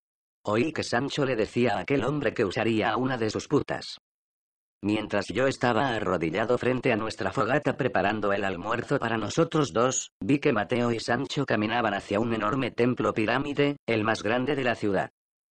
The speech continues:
La pirámide resplandecía con reflejos dorados bajo la luz del sol.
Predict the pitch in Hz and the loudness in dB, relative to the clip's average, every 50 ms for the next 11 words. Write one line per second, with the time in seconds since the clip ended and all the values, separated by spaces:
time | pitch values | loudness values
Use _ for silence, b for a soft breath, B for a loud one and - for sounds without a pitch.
0 | _ _ 107 107 110 - 117 107 110 120 127 131 120 110 120 107 104 101 - - | _ _ -2 0 0 0 0 0 0 2 2 0 0 0 0 0 0 -2 0 0
1 | - 98 90 90 92 92 - - 117 127 127 - 120 110 101 101 101 - - 127 | 0 0 2 2 0 -2 0 0 0 0 2 2 0 0 0 0 -2 0 0 0
2 | 147 139 - 107 101 - 107 98 98 113 - 113 110 101 113 107 92 - 113 104 | 0 2 0 -2 -2 0 0 2 2 2 2 2 0 0 0 0 0 0 -2 -2
3 | 104 101 120 131 123 127 127 117 101 - - 107 78 - - | -2 -2 -4 -6 -4 -2 -2 -2 -2 -2 -4 -4 -4 -4 -10